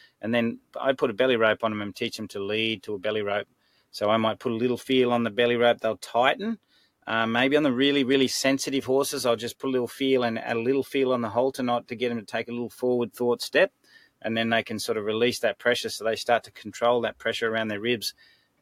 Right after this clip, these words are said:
And instead of kind of just tightening up and just going, "I'm just gonna stand still," or, "I'm gonna buck,"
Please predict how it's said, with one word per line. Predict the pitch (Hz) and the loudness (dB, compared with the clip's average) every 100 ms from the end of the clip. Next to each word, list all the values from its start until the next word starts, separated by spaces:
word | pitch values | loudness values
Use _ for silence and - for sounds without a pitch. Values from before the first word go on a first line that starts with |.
| - | -4
And | 117 113 | -2 0
instead | 104 - 139 | -2 2 4
of | 127 107 - | 4 0 -4
kind | 127 113 | -4 -2
of | 107 | -4
just | 101 - | -6 -8
tightening | - 127 127 113 113 | 2 4 4 -2 -4
up | 113 - | -4 -4
and | 104 | -6
just | 104 - | -8 -6
going, | 110 104 | -6 -4
"I'm | 110 | -4
just | 101 | -6
gonna | 113 101 | -8 -8
stand | - 117 101 | -2 -2 -2
still," | - 147 143 113 | -6 0 4 4
or, | 104 101 101 101 | 2 0 2 2
"I'm | 110 | -2
gonna | 104 95 | -2 -2
buck," | 135 135 107 - | 0 2 0 -2